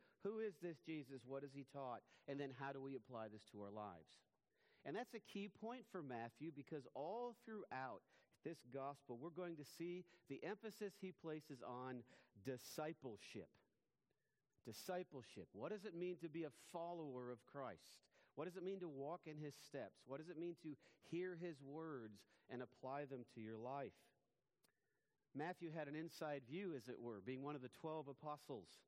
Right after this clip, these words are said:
who spent three years with the Master, sitting at his feet, walking beside him in his ministry, seeing him up close and in person,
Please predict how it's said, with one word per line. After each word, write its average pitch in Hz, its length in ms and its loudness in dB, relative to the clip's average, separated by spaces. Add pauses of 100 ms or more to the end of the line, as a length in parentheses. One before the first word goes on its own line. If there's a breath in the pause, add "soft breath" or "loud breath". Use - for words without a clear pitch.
(640 soft breath)
who 127 60 -2
spent 143 260 0 (160)
three 143 180 2
years 135 360 2
with 117 160 -2
the 117 60 2
Master, 117 640 -2 (920)
sitting 143 240 0
at 135 120 2
his 117 100 -2 (120)
feet, 131 220 0 (800 soft breath)
walking 127 420 2
beside 135 560 2
him 101 180 0 (340 soft breath)
in 110 60 0
his 107 140 -2
ministry, 120 600 0 (100)
seeing 139 220 0
him 123 140 2
up 135 100 0 (140)
close 135 240 0 (100)
and 110 80 -2
in 101 180 -2
person, 120 420 -4